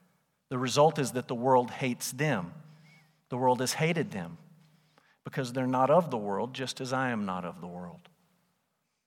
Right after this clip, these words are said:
Right? Disciples of Jesus have been born again. They've been born from above. They are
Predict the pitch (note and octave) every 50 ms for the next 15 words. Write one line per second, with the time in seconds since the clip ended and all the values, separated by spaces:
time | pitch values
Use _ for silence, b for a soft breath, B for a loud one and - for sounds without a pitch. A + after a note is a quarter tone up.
0 | _ _ _ _ _ _ _ _ _ _ _ _ _ C3+ C#3+ D3+ D3+ D#3 C#3 -
1 | - F3+ D#3 F3+ F#3 - F#3+ C#3+ C#3 D3 B2+ B2 C3+ D3+ E3 D3+ D3+ C#3+ - -
2 | C#3+ C3 B2+ C3 B2 A#2+ A2 G#2 A2 A2+ B2+ C3 C#3 C#3+ C#3 C#3 C#3 C#3 C#3 C#3
3 | C3+ - - B2+ A2+ A2+ A2+ B2 B2 A#2 G2+ F#2+ G2 G#2+ B2+ B2 A2+ A#2 C3+ C3+
4 | C3 A#2 G#2 - - C3+ C#3 D3 C#3+ C#3+ D3 D3 C#3 - - C#3 B2+ B2 A2+ G#2
5 | - C3 B2 A#2+ A2+ F#2+ - B2+ B2 B2+ B2 A#2+ A2+